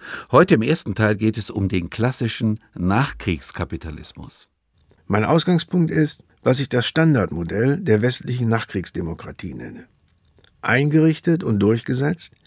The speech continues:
Speaker 2: von den Vereinigten Staaten in ihrem Einflussbereich nach neunzehnhundertfünfundvierzig, herausgewachsen in fast zwei Jahrhunderten aus den politischen Institutionen der wie die Griechen und Römer Sklaven haltenden Pflanzeraristokratie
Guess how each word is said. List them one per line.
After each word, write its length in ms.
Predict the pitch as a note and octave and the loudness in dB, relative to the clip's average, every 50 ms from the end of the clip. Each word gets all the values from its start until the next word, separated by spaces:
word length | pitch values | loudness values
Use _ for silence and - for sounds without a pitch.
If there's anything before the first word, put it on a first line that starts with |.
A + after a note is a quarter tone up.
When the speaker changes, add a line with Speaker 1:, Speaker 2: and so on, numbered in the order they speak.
| _ _ - - - - _ _ _ _ _ _ | _ _ -20 -20 -20 -20 _ _ _ _ _ _
Speaker 2:
von 200 | - - A#2+ A#2+ | -2 2 4 4
den 120 | A#2+ A#2 | 4 4
Vereinigten 520 | - - - - B2+ D3 D3+ B2+ - - | 2 0 0 0 0 0 0 0 -2 -4
Staaten 480 | A2 - - G#2+ G#2+ A2+ C3 C#3+ - D3+ | -4 -2 -2 0 0 0 0 0 0 0
in 120 | - B2+ | 0 0
ihrem 220 | A#2+ A2+ A2 G2 G2 | 0 0 0 0 0
Einflussbereich 880 | - - B2+ B2 - - C3+ A#2 - - G#2 F#2+ G#2+ A2 A2+ A2+ - | 2 0 0 0 0 -2 -4 -4 -4 -6 -6 -4 -2 -2 -2 -2 0
nach 140 | A#2+ A2 G2+ | 0 0 0
neunzehnhundertfünfundvierzig, 1160 | A2 A2 A2+ G#2+ A#2 G#2 F#2+ - - A#2 G#2+ G2 F2+ - - F#2 F#2+ - - C#3 D3+ D#3+ - _ _ _ _ _ _ _ _ _ _ _ _ _ _ | 2 0 0 0 0 -2 -4 -4 -4 -2 -2 -2 -4 -2 -4 -4 -4 -4 -4 -4 -4 -4 -6 _ _ _ _ _ _ _ _ _ _ _ _ _ _
herausgewachsen 960 | - A2+ G2+ G#2 A#2+ D3 D#3+ - - D#3 C#3+ C#3+ D3+ D3+ - - F3+ E3+ E3 | -4 0 2 4 6 6 4 4 2 2 2 2 0 0 0 -2 -2 0 0
in 160 | - C3+ C#3 | 0 -2 -2
fast 320 | A2 - C3+ C3+ - - - | 0 0 0 0 0 -2 -4
zwei 180 | - C#3 D3 | -2 0 4
Jahrhunderten 680 | D#3 D#3 C#3+ C3 C#3 C#3 A#2 F2+ C#2 C2 - - - - - _ _ _ - _ _ _ _ _ | 4 4 4 4 4 2 2 0 -2 -6 -10 -16 -18 -18 -20 _ _ _ -20 _ _ _ _ _
aus 240 | - A2+ A2+ - | 0 0 0 0
den 360 | - B2 B2+ B2+ B2 B2 B2 A#2 | 2 2 4 4 4 2 0 0
politischen 600 | - - A2+ A#2+ D#3+ F#3 G3 F3 D#3+ - C#3 C3 | 0 0 2 2 2 2 2 0 -2 -2 -4 -4
Institutionen 1120 | B2 - D3+ C#3+ - - C#3 C3+ - B2 - - - F2 F#2+ G2 G2+ A2+ C3+ C#3+ D#3 D#3+ - _ _ _ _ _ _ _ _ - | 0 0 0 0 0 -4 -6 -8 -8 -8 -4 -4 -2 -2 0 0 -2 -2 -2 -4 -6 -8 -10 _ _ _ _ _ _ _ _ -18
der 560 | - - - A#2 B2+ C3 C3+ C#3 C#3 B2 A#2 | -6 0 4 4 6 6 6 6 6 4 4
wie 140 | C3+ D#3+ E3+ | 2 0 2
die 160 | D#3+ E3 C#3+ | 2 0 0
Griechen 360 | C3+ C3+ E3 G#3 F#3+ - F3+ | 0 0 0 0 0 0 -2
und 240 | - D3 C3+ A2+ - | -2 0 -2 0 4
Römer 480 | B2+ C3+ D3 D3+ D#3 D#3 D#3+ D#3 D#3 - - | 4 6 6 6 4 4 2 0 -2 -4 -6
Sklaven 760 | - - - - A#2 A2 A#2+ D#3 F3 F3 E3+ E3 D#3+ D3 B2 | -8 -6 -4 -2 0 0 2 2 2 2 2 2 0 0 0
haltenden 680 | A#2 A#2+ C#3+ D#3 - C#3+ C#3 C3+ C#3 C#3 C3+ C3+ C3+ C3+ | 2 2 2 2 2 0 2 2 2 2 2 2 0 -4
Pflanzeraristokratie 1400 | - - - C#3+ D#3 E3+ E3 - A2+ F#2+ - G2 G2 G2 G2+ - - A#2 G2+ - - A#2+ A#2 - - C#3 D#3+ E3 D#3+ | -4 0 2 2 4 4 2 2 0 0 0 -2 -2 -2 -2 -2 -4 -6 -6 -4 -4 -6 -4 -2 -2 -2 -2 -2 -4